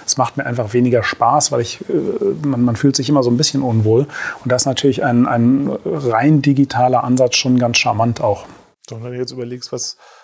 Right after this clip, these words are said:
Speaker 2: was würdest du dir von uns, von mir, von der Bank wünschen? Was können wir für euch noch tun?
Speaker 1: Ich glaube, ich glaube weiter, also ich, ich war sehr, sehr begeistert davon, wie wir aufgenommen wurden. Ich glaube, das einfach stringent weitermachen, auch von einem, von einem Hintergrund, dass ich,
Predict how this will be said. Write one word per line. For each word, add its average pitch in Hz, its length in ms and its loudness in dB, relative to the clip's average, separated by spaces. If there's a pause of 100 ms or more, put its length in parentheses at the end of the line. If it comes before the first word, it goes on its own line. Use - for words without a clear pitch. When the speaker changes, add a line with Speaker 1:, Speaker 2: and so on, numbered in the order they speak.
Speaker 2:
was 135 160 0
würdest 156 260 0
du 156 60 2
dir 139 80 4
von 139 160 0
uns, 180 320 -6
von 127 180 0
mir, 175 400 -2
von 131 200 -12
der 135 100 -2
Bank 143 340 -4
wünschen? 165 380 -12
Was 139 180 -8
können 143 140 -10
wir 127 80 -8
für 143 80 -6
euch 139 160 -10
noch 123 140 -16
tun? 165 240 -14 (180)
Speaker 1:
Ich - 100 -4
glaube, 147 340 0
ich - 40 -12
glaube 139 320 2
weiter, 151 320 2
also 139 140 2
ich, 151 160 -2
ich - 120 -6
war 143 140 2
sehr, 147 160 2
sehr 139 160 0
begeistert 127 480 -2
davon, 120 320 -2
wie 135 160 2
wir 131 240 0
aufgenommen 156 640 2
wurden. 156 260 2
Ich - 120 -12
glaube, 131 220 0
das 135 320 -2
einfach 139 340 -2
stringent 131 480 0
weitermachen, 123 500 0
auch 123 220 -2
von 135 240 0
einem, 123 220 4
von 127 160 -2
einem 110 80 -4
Hintergrund, 135 420 0
dass 127 140 0
ich, 143 260 -2